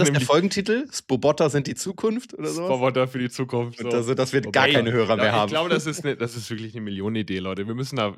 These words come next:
Speaker 2: dran, wir müssen da dran festhalten. Falls Leute außer Robotik uns zuhören und wir wissen, das sind ganz viele, ja, dann meldet euch gerne bei, bei uns und wir verkaufen die Rechte ne? Also das ist kein Problem, das kriegt man für ein paar Millionen, ist man da auf jeden Fall dabei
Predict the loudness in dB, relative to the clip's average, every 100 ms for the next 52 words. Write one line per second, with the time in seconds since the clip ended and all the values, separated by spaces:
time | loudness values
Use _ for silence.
0 | -6 -6 -4 -8 -10 -8 -8 -4 -4 -4
1 | -4 -6 -6 -10 -8 -8 -4 -6 -6 -18
2 | -20 -18 -2 0 2 -2 -6 2 4 4
3 | 2 0 0 0 -2 0 0 2 -2 -4
4 | -18 _ -6 -4 -4 -2 0 2 0 0
5 | -2 0 2 2 2 -2 -2 0 -2 -2
6 | -6 -2 0 -2 -6 _ _ _ -4 -2
7 | -2 -8 -20 -20 -20 _ -2 0 2 2
8 | 2 2 0 0 -2 0 -2 -4 -4 -2
9 | -2 -4 -10 -14 _ -8 -4 -4 -4 -2
10 | 0 0 -2 -6 -2 -2 -4 -6 -8 -8
11 | _ _ -6 -2 -2 -2 -6 -8 -12 -6
12 | -6 -6 -6 -6 -8 -14 -18 -20 -14 -14
13 | -12 -16 -6 -4 0 4 4 4 0 -6
14 | -8 -6 -4 -4 -6 -10 -12 -12 -10 -10
15 | -8 -6 -6 -8